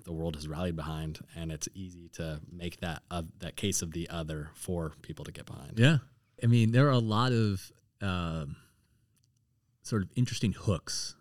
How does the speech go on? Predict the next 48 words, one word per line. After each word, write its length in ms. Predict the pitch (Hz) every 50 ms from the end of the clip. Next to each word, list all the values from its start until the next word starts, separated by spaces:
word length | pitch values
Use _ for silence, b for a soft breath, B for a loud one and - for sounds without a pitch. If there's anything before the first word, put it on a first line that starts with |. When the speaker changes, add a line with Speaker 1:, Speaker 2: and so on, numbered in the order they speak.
| _ _ -
Speaker 2:
that 120 | 95 90
Johnson 500 | 80 - 87 82 80 80 - - 85 82
provides, 500 | - 90 82 - 82 82 80 73 71 -
right? 260 | 90 85 85 82 80 -
He, 180 | _ 110 104 95
he 140 | 104 104 95
talks 260 | - 104 92 - -
about 220 | - 95 90 - -
Munich 440 | 113 110 113 113 92 73 - - - - B B B B B
and 140 | - 90 85
the 80 | 82 80
idea, 560 | 82 82 80 80 85 80 78 80 78 73 - - _ _ _ _
right? 120 | - 98 -
Th-, 160 | 101 107 -
that, 240 | - 104 101 107 107
of 160 | 107 95 -
course, 340 | - - 107 98 95 - -
was 140 | 101 92 90
sort 160 | - 92 87
of 80 | 87 87
the, 140 | - 95 -
the 120 | - 101 90
code 440 | - - - 113 110 110 107 101
for 200 | - - 107 101
appeasement. 720 | 98 - - - 101 95 90 - - - - - - - - _
And 220 | - 87 85 85 85
we 100 | 87 92
know 240 | 92 95 95 95 92
that 260 | 90 92 87 85 - -
appeasement 800 | - 95 - - - 131 143 - - 139 127 120 113 - - - b b b b b b b b
of 120 | 107 107 -
Hitler 340 | 139 139 - 127 117 113 104
led 320 | 95 104 104 107 104 -
to 480 | - - 113 104 101 95 95 90 92 - - _ _ _ _
the 60 | - 80
worst 320 | 78 110 147 156 - -
war 300 | 139 135 147 139 143 147
in 80 | 135 127
human 240 | - 120 127 127 113
history, 460 | - 117 - - - 101 87 76 67
right? 220 | 69 82 82 80 82
So 120 | - 90
clearly 460 | 82 - - 104 98 95 90 87 87
this 160 | 87 85 -
is 80 | - 87
the 80 | 90 85
same 280 | - - - - 104
situation, 680 | - - 127 - - - 90 98 92 87 - - 80